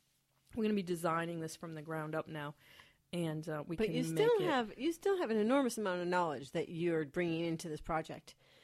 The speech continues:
Speaker 2: because y-, you do have to have some working knowledge of how, I, I wouldn't know how to start with that.
Speaker 1: Yes, yes. Be-,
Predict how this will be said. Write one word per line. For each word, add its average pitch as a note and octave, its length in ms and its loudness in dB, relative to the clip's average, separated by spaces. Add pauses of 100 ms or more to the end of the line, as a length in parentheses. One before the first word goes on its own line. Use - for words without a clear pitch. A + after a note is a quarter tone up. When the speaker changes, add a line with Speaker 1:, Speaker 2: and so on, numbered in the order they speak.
(400)
Speaker 2:
because G3 360 0 (520)
y-, G#3+ 200 -12
you C4 120 2
do E4+ 160 10
have C#4+ 200 2
to A3+ 80 2
have G3 260 0 (240)
some G#3 720 2
working F#3 400 2
knowledge D#3+ 320 0
of D#3 100 -6
how, E3 520 -2 (120)
I, E3+ 180 -2
I A3+ 100 6
wouldn't A3+ 300 4
know G3 160 4
how F3+ 120 0
to D#3 80 -2
start D3+ 360 -2 (220)
with F3 200 0
that. C4 80 4
Speaker 1:
Yes, F#3 420 6
yes. G3 400 2
Be-, G#3 180 0